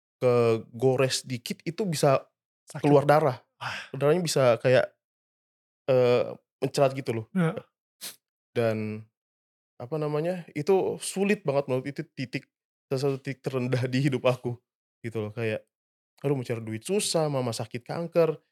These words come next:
Speaker 1: dia nggak bisa ke rumah sakit, akhirnya kita bawa pulang ke rumah. Kalau misalnya nggak punya duit, kita harus makan apa?" Itu saat itu, kalau lagi kerja, itu kacau banget pikiran.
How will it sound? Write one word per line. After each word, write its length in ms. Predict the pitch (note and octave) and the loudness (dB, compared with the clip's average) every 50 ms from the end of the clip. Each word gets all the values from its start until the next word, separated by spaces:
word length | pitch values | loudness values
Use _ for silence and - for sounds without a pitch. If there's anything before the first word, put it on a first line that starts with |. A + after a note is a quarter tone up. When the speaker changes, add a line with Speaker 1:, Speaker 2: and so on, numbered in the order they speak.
| _ _ _ _ _ | _ _ _ _ _
Speaker 1:
dia 100 | - A#2+ A#2 A#2+ | -10 -8 -6 -4
nggak 80 | E2+ | -6
bisa 120 | A#2 B2 A2+ | -6 -6 -6
ke 40 | - A#2 | -6 -6
rumah 160 | A2+ A#2+ A#2+ | -4 -4 -2
sakit, 480 | - C#3+ C#3+ D3 - - E3+ E3+ E3+ - _ | 0 0 0 -2 -4 -6 -6 -6 -6 -8 _
akhirnya 280 | - - A2 - A#2+ A#2 B2 | -12 -12 -10 -10 -8 -6 -4
kita 80 | B2 | -4
bawa 160 | A#2 A2 A2 G#2 | -4 -4 -4 -6
pulang 240 | - A2+ A2 A2+ | -6 -8 -8 -8
ke 120 | A2 - B2+ B2 | -8 -6 -4 -4
rumah. 360 | C3+ D3+ E3 E3+ D#3+ D#3 D3+ _ _ _ _ _ _ _ _ _ _ _ _ | -4 -4 -4 -4 -6 -6 -8 _ _ _ _ _ _ _ _ _ _ _ _
Kalau 160 | - A#2+ A#2 | -8 -6 -6
misalnya 320 | A#2 A2 C3 A#2+ A#2+ E2 | -4 -4 -4 -4 -2 -4
nggak 60 | - - | -4 -2
punya 160 | B2 A#2+ A#2 | -2 0 0
duit, 320 | A#2 A#2 A#2 B2 B2+ - _ | 0 0 -2 -4 -4 -6 _
kita 240 | - C3+ - C3 | -8 -2 2 2
harus 240 | A#2+ C3 C3 C3 C3 - C#3+ | 2 4 2 2 0 0 -2
makan 240 | B2 - B2 A#2+ C3+ - | -2 -2 -2 -2 0 2
apa?" 480 | E3 F#3 F#3+ F#3 - E3 D3+ D#3 D3 - _ _ _ _ _ _ | 2 2 2 4 4 4 4 4 2 -2 _ _ _ _ _ _
Itu 240 | - D#3 E3 F#3+ F#3+ | -2 -2 -2 0 2
saat 160 | G3 F#3 F3+ | 2 4 4
itu, 320 | F#3+ F#3 F#3 G#3 F#3+ - - - F3+ - _ _ _ _ _ - | 4 4 4 4 4 2 0 -6 -12 -18 _ _ _ _ _ -2
kalau 160 | D3 C#3 C#3 | 2 2 2
lagi 80 | C#3 C#3 | 2 2
kerja, 400 | C3 D3 C#3 C#3+ E3 D#3+ D#3 C3+ D3+ - | 0 -2 0 2 2 0 0 -2 -10 -10
itu 160 | D3+ - E3 - | -10 -10 -10 -6
kacau 400 | _ - A#2+ A#2+ - - D3+ C3 | _ -2 -2 -2 0 0 0 0
banget 200 | A#2+ A#2+ A2+ G#2+ - | 0 -2 -4 -6 -8
pikiran. 320 | A2+ G#2 A2+ A2+ A2 A2 | -8 -8 -6 -6 -6 -8